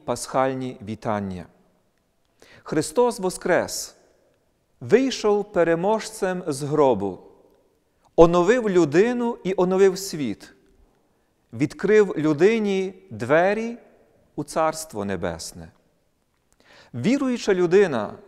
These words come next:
сьогодні радіє, тому що світ невіруючих людей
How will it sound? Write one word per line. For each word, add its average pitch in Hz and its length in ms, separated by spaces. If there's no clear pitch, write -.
сьогодні 185 760
радіє, 127 760
тому 208 220
що 196 400
світ - 600
невіруючих 202 880
людей 170 580